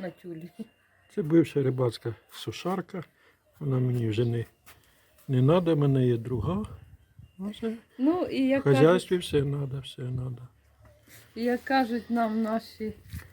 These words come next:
Speaker 1: е, засоби масової інформації, що в цьому році морозити не можна,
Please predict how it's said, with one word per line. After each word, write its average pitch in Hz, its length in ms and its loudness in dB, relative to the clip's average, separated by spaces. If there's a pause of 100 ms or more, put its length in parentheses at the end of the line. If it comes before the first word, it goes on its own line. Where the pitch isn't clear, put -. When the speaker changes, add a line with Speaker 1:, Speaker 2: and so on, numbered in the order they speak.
(300)
Speaker 1:
е, 196 280 0 (300)
засоби 208 540 -2 (320)
масової 214 460 -2
інформації, 233 720 -2
що 220 240 -2
в - 420 -10
цьому 233 240 4
році 214 640 0
морозити 196 600 0
не 190 120 -8
можна, 294 500 2